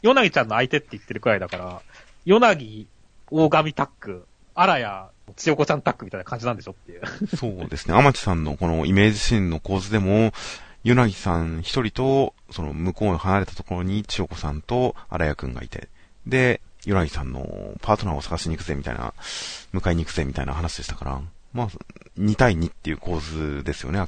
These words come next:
Speaker 2: らかに。
Speaker 1: そうだね。まあ、当然大神さんも敵みたいなもんなんだけどっていう。<laughs>
Speaker 2: いやいやいや、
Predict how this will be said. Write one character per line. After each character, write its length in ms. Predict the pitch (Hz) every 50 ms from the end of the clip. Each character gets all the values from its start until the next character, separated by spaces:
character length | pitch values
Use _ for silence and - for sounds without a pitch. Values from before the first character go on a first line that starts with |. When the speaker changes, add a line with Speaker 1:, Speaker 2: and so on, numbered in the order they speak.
| - -
Speaker 2:
ら 80 | -
か 80 | - 64
に。 140 | 65 - - - - - - - - - - - - _ - - -
Speaker 1:
そ 100 | - 165
う 100 | 123 - - -
だ 80 | - 113
ね。 300 | 110 110 110 110 113 - _ - - - - - - - - -
ま 80 | 139
あ、 40 | 127
当 160 | - - 135 127
然 120 | 131 120
大 160 | 127 135 135
神 180 | 135 135 139 139
さ 120 | - 147
ん 80 | 135 131
も 100 | 123 120
敵 220 | 123 127 117 -
み 80 | 160 143
た 80 | 156
い 20 | 117
な 60 | 98
も 120 | 107 127
ん 40 | 143
な 80 | 135 107
ん 20 |
だ 80 | 95 -
け 80 | -
ど 60 | 87 -
っ 20 |
て 160 | - _ 202
い 40 | 214
う。 60 | - - - - 370 - - 311 - -
<laughs> 480 | - - - - - - - - - -
Speaker 2:
い 60 | -
や 80 | 82 73
い 60 | 64
や 80 | 64 62
い 40 |
や、 160 | 62 - -